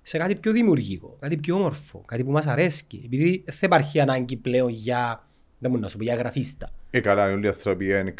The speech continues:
Speaker 2: creative και να βρουν κάτι δημιουργικό να κάνουν και
Speaker 1: Ε, να
Speaker 2: να
Speaker 1: πρέπει,
Speaker 2: κόφκει ο νους τους και είναι όλοι καλοί.
Speaker 1: ε, να πρέπει να γυρίσει σε τούτο.
Speaker 2: Ε,
Speaker 1: Όπως,
Speaker 2: δικό,
Speaker 1: ε,
Speaker 2: δικό τους πρόβλημα.
Speaker 1: ε, ναι.
Speaker 2: Αν με ρωτάς εμένα.
Speaker 1: Θέλω να σου πω ότι οι επόμενες γενιές είναι, α, ωραία, ωραία πασά, οι επόμενες γενιές είναι, και να μου πεις και την άποψη σου, θέλω να γίνω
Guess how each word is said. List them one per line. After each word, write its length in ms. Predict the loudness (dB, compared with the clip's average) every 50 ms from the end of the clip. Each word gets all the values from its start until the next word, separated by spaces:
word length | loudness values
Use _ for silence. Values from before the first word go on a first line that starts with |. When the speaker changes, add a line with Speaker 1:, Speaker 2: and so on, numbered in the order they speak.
| -2 0
Speaker 2:
creative 260 | 2 2 2 0 -6 -8
και 120 | -8 -6
να 140 | -4 -4 -4
βρουν 120 | -4 -2 -2
κάτι 140 | -2 -2
δημιουργικό 380 | -2 -2 -2 -4 -4 -4 -4 -4
να 120 | -6 -4
κάνουν 340 | -4 -4 -4 -4 -4 -8 -8
και 100 | -4 -2
Speaker 1:
Ε, 40 | 0
να 160 | 0 0 0
Speaker 2:
να 60 | 0
Speaker 1:
πρέπει, 180 | 0 0 0 0 0
Speaker 2:
κόφκει 200 | -2 -2 -4 -6
ο 40 | -6
νους 160 | -6 -8 -8
τους 120 | -10 -10 -10
και 120 | -8 -6 -6
είναι 80 | -6
όλοι 180 | -6 -6 -8 -4
καλοί. 180 | -2 -2 0 0
Speaker 1:
ε, 40 |
να 200 | 0 0 0 -2
πρέπει 200 | -2 -2 -2 0
να 60 | 0 -2
γυρίσει 260 | -2 -2 -2 -2 -4
σε 160 | -4 -6 -6
τούτο. 240 | -6 -8 -10 -10 -14
Speaker 2:
Ε, 40 | _
Speaker 1:
Όπως, 260 | _ -4 -4 -2 0 2
Speaker 2:
δικό, 120 | 2 2
Speaker 1:
ε, 260 | 2 0 -4 -8 -10 -14 -20 -20 -16
Speaker 2:
δικό 240 | -10 -4 -2 0 0
τους 120 | 0 -2
πρόβλημα. 340 | -2 -4 -6 -6 -6 -10 -12 -16 -20 -20 _ _ -20 -12
Speaker 1:
ε, 100 | -6 -2
ναι. 120 | 2 2
Speaker 2:
Αν 80 | 2 2
με 100 | 0 0
ρωτάς 220 | 0 0 0 -2
εμένα. 160 | -2 -2 -2 -2
Speaker 1:
Θέλω 140 | 0 0
να 60 | 0 0
σου 100 | 0 0
πω 80 | -2
ότι 140 | 0 0 2
οι 100 | 2 2
επόμενες 420 | 2 2 0 0 0 0 0 0
γενιές 460 | -2 -4 -4 -2 0 2 2 2 2 0
είναι, 360 | 0 0 2 4 4 4 4 2 -2 -6 -6 4
α, 100 | 4 4 4 4 2
ωραία, 280 | 4 6 6 6 6 4
ωραία 320 | 2 4 6 8 8 8 8
πασά, 480 | 6 2 2 2 2 2 0 -2 -6 _
οι 160 | -2 0 0
επόμενες 400 | 2 0 0 0 0 0 0 0
γενιές 460 | -2 -2 0 0 2 2 0 0 -2
είναι, 260 | -2 0 0 2 0 2
και 80 | 2
να 60 | 2 2
μου 60 | 2
πεις 100 | 2 0
και 120 | -2 -2
την 100 | -2 0
άποψη 280 | 0 0 0 -2 -6 -8
σου, 380 | -8 -4 0 2 4 4 2 0 -4 -12 -20 -20 _ _
θέλω 220 | -4 -2 0 2
να 80 | 2 2
γίνω 220 | 2 0 -2 -2